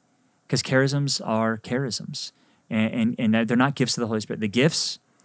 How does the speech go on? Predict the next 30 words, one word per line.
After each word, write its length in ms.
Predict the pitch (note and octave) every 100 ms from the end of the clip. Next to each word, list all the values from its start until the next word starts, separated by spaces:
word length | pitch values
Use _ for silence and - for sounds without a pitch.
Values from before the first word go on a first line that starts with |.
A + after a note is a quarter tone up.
| _ - _
uh, 120 | - A#2+
strictly 280 | - B2+ C3
speaking, 360 | - A2+ G#2+
are 100 | A2
the 80 | G#2+
ones 220 | G#2+ G#2
we 100 | G#2+
receive 600 | G#2 - A#2 G2+ F#2+ F#2 - -
at 240 | F#2+ F#2 - _ -
our 60 |
baptism. 560 | G#2+ F#2+ - F#3+ - - _ _ A2 F#2 _ _ _ _ _ -
The 80 | A#2
charisms 760 | - D3+ D#3+ C#3+ B2 A2 G#2
are 100 | B2
what 80 | A2+
are 40 | G#2
given 240 | - G#2+
for 100 | G2+
the 60 | G2+
sanctification 600 | - G2 - F#2+ F#2 -
of 40 |
the 60 | F#2
church. 340 | - G2 -
And 80 | -
there's 140 | G2
certain 240 | - G#2 -
people 300 | G2+ G2 A2
that 120 | G2+
are 60 | G2
called, 300 | - F#2+